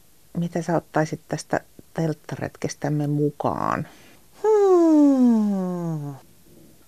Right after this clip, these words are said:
Speaker 2: Ajatuksen vapaa lento, niin sitä mä ainakin otan mukaan ja sitä tietysti onkin siellä arjessa, mutta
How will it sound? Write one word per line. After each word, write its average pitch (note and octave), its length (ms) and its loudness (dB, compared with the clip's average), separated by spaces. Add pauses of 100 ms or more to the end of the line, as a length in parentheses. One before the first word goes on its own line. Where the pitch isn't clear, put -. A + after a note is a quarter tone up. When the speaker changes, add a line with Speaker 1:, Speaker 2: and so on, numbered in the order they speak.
Speaker 2:
Ajatuksen D3+ 600 -2
vapaa D3 420 0
lento, D3+ 400 -4
niin A3+ 120 -6
sitä E3 280 -4
mä G#3 180 -4
ainakin G#3+ 400 -6
otan G#3 220 -4
mukaan G#3 400 -4
ja G#3 200 0
sitä F#3 240 -4
tietysti F3+ 320 -4
onkin F3+ 280 -2
siellä D#3+ 420 -2
arjessa, D#3 580 -4 (560)
mutta D#3+ 360 -8